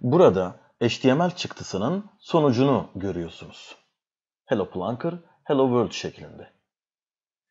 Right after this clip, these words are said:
H T M L'de bütün tagler hiyerarşik bir yapıya sahiptir. Bakın burada öncelikle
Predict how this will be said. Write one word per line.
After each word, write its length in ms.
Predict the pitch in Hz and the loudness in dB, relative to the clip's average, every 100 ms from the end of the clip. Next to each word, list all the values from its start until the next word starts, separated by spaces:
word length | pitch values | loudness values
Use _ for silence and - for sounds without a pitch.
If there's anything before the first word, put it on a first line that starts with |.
| _ _ _ _ _ _ _ _ _ | _ _ _ _ _ _ _ _ _
H 200 | 127 123 | -2 -2
T 180 | 175 190 | 2 4
M 100 | 214 | 6
L'de 400 | 220 196 233 - | 6 6 2 0
bütün 320 | 123 120 123 214 | -4 -4 -2 -2
tagler 380 | 147 101 131 | 0 0 0
hiyerarşik 600 | 185 135 135 139 - 214 139 | 0 2 4 4 0 -2 0
bir 100 | 151 | 2
yapıya 560 | 120 - 139 139 - | 2 2 2 2 0
sahiptir. 840 | - - 87 90 - - - - _ _ _ _ _ _ _ _ _ _ _ _ _ _ _ _ _ _ _ _ _ _ _ _ _ _ _ _ _ - | -8 -6 -6 -8 -18 -18 -18 -20 _ _ _ _ _ _ _ _ _ _ _ _ _ _ _ _ _ _ _ _ _ _ _ _ _ _ _ _ _ -4
Bakın 440 | 120 127 160 147 | 0 2 0 0
burada 520 | 170 131 87 107 - _ _ - | 4 4 2 -6 -10 _ _ -4
öncelikle 680 | 107 87 98 135 - 90 | -2 -2 -2 -4 -6 -8